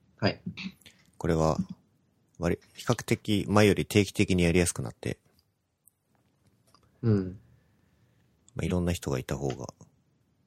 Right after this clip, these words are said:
Speaker 2: もちろんトピック的にもそうだし、
Speaker 1: うん。
Speaker 2: 定期的に配信できるっていうのが大きいですよね。
Speaker 1: はい。うん。もう、一年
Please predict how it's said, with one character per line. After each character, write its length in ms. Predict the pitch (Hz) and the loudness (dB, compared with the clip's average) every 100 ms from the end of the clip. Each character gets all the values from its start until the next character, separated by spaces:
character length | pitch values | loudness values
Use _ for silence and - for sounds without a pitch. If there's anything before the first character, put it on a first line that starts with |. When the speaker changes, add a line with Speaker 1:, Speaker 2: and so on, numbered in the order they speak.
| _ _ - | _ _ -8
Speaker 2:
も 140 | 90 | -2
ち 80 | 92 | 0
ろ 60 | 78 | 0
ん 20 | |
ト 120 | 85 | 0
ピ 100 | 95 | 0
ッ 100 | 90 | 0
ク 100 | 90 | 2
的 200 | 87 - | 0 -2
に 80 | 80 | -4
も 100 | 65 | -6
そ 220 | - 71 | -6 -6
う 20 | |
だ 80 | 67 | -4
し、 220 | - - | -4 -2
Speaker 1:
う 20 | 90 | -4
ん。 60 | - _ _ _ - | -6 _ _ _ -8
Speaker 2:
定 200 | 92 85 | -4 -4
期 140 | - | -2
的 300 | 90 85 85 | -2 0 -2
に 220 | 80 78 - _ _ | -4 -6 -8 _ _
配 160 | - 82 | -2 -2
信 200 | - 76 | -2 -4
で 120 | - | -6
き 120 | - | -6
る 60 | - | -8
っ 20 | - | -10
て 100 | - | -12
い 40 | |
う 40 | |
の 60 | - | -10
が 80 | - | -8
大 100 | - | -8
き 180 | - 71 | -8 -10
い 920 | 64 - - - - - - - 50 | -10 -10 -12 -14 -14 -14 -14 -14 -12
で 40 | - | -10
す 160 | - | -8
よ 60 | 69 | -6
ね。 80 | 92 | -6
Speaker 1:
は 80 | - | -8
い。 80 | _ _ _ _ _ _ _ _ _ | _ _ _ _ _ _ _ _ _
う 80 | 101 87 | -4 -2
ん。 240 | 80 - _ - _ _ _ - | -4 -12 _ -20 _ _ _ 4
も 880 | 139 196 214 208 208 202 196 - - - _ - | 8 10 10 10 10 8 6 4 -4 -20 _ -18
う、 20 | - - - _ _ _ _ | -18 -18 -20 _ _ _ _
一 720 | - 156 - - - - 220 202 | 4 4 0 -20 -4 2 6 8
年 400 | 196 185 185 | 8 8 4